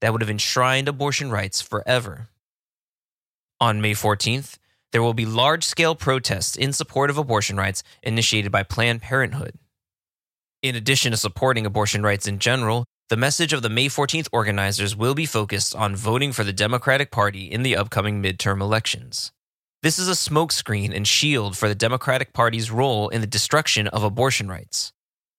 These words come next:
While Planned Parenthood is running interference for the Democratic Party's insidious role in allowing abortion rights to be destroyed, there is no reason to focus a political attack on any other organization than the Democratic Party itself.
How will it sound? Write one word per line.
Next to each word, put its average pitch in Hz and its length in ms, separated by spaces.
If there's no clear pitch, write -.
While 113 180
Planned 107 340
Parenthood 151 580
is 113 160
running 143 260
interference 123 640
for 110 120
the 104 80
Democratic 110 560
Party's 107 300
insidious 139 640
role 117 360
in 107 100
allowing 104 320
abortion 120 460
rights 98 240
to 101 60
be 101 120
destroyed, 147 640
there 117 120
is 113 120
no 165 200
reason 151 420
to 107 80
focus 127 400
a 98 60
political 123 500
attack 107 380
on 110 140
any 127 300
other 147 300
organization 139 800
than 117 220
the 127 100
Democratic 101 560
Party 98 280
itself. - 720